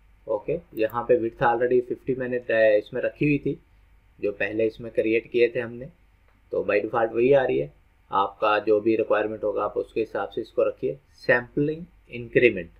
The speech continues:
तो यहाँ पे मैंने इसको false रखा है, मुझे यहाँ पे नहीं चाहिए। मैंने सिर्फ जो है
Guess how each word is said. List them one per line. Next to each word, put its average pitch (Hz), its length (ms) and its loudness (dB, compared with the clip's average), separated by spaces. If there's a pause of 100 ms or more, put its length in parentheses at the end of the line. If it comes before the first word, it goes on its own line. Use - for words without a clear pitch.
(280)
तो 104 60 -4
यहाँ 110 260 2
पे 131 120 0
मैंने 117 240 -2
इसको 113 220 -2
false 113 320 0
रखा 120 240 -2
है, 117 80 -4
मुझे 107 220 0
यहाँ 101 320 0
पे 107 80 0
नहीं 110 140 -8
चाहिए। 107 260 2
मैंने 104 260 -6
सिर्फ - 360 -8
जो 104 120 4
है 110 120 -2